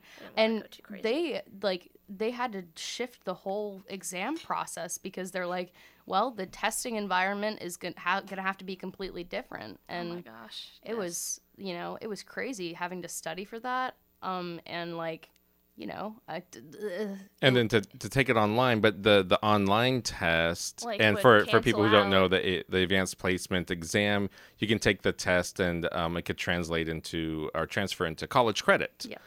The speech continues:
Speaker 3: Um, when, uh, when they eventually, um, head off to college. So they had to change that exam tremendously. And I think it didn't only go down to just, like, a few questions.
Speaker 2: Uh,
Speaker 1: Like,
Speaker 3: Or maybe
Speaker 1: one or
Speaker 3: sometimes
Speaker 1: two.
Speaker 3: even one big
Speaker 2: Yeah.
Speaker 3: essay
Speaker 2: I only,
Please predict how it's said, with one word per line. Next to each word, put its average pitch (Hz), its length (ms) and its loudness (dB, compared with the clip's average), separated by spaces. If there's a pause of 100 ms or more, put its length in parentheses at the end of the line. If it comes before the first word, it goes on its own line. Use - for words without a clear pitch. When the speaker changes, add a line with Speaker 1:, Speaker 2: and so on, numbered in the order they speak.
(240)
Speaker 3:
Um, 87 600 2
when, 85 400 -4 (140)
uh, 80 420 -4
when 87 140 -6
they 85 80 -2
eventually, 78 560 -6 (100)
um, 76 260 -8 (200)
head 87 160 -4
off 78 160 -2
to - 100 -10
college. 76 500 -2
So 87 460 2
they 87 140 -2
had 85 160 -2
to 82 80 -6
change 139 560 0
that 80 320 0
exam 82 800 -2 (320)
tremendously. 98 680 2
And 95 140 2
I 92 40 2
think 190 260 0
it - 100 -6 (200)
didn't 110 240 4
only 117 200 4
go 101 160 4
down 92 400 2
to - 100 -6
just, 87 240 -2
like, 80 140 -4
a 82 80 -6
few 85 220 -4
questions. 113 880 -4
Speaker 2:
Uh, 202 300 2 (340)
Speaker 1:
Like, - 180 -8
Speaker 3:
Or 107 40 6
maybe 107 160 8
Speaker 1:
one - 60 4
or 107 60 2
Speaker 3:
sometimes 135 360 8
Speaker 1:
two. 117 60 8
Speaker 3:
even 104 260 8
one 98 320 8
big 98 220 6
Speaker 2:
Yeah. 87 140 6
Speaker 3:
essay 107 280 2
Speaker 2:
I 117 160 6
only, 208 160 4